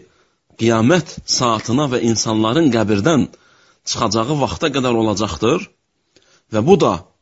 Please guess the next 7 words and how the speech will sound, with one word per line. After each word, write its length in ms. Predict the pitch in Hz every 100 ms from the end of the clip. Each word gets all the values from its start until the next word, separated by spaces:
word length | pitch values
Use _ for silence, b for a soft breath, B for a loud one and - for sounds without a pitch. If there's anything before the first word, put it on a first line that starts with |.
| _ _ _ _ _ _ -
kafirlərə 720 | 123 110 117 107 113 113 139 180
və 120 | 113 110
həmçinin 640 | 143 156 - 131 180 208 - b b b b 92
bəzi 580 | 104 170 165 135 160 175 165
günahkar 600 | 127 120 123 113 151 151
insanlara 580 | 117 104 - 98 95 98
olacaqdır. 540 | 90 85 80 80 -